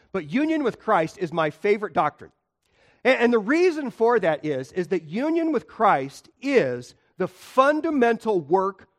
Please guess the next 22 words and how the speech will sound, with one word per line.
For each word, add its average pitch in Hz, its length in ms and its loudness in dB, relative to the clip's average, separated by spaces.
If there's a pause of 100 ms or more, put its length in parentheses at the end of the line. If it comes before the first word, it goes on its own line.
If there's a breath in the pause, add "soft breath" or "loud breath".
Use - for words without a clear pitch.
(140)
of 139 120 -14
the 135 60 -12
gospel. - 500 -8 (760)
And 190 220 -4
everything 302 680 4
that 233 180 -2
I 220 140 4
have 196 500 0 (560)
as 185 140 -4
a 175 40 -12
Christian 107 680 -12 (600)
comes 277 440 -2
to 214 140 -8
me 135 320 -6 (300)
in 247 300 0
Christ. 175 420 0
So, 214 180 -4
so 214 160 -2
the 170 80 -8
Spirit 302 520 -6
places 214 420 -4
me 160 220 -4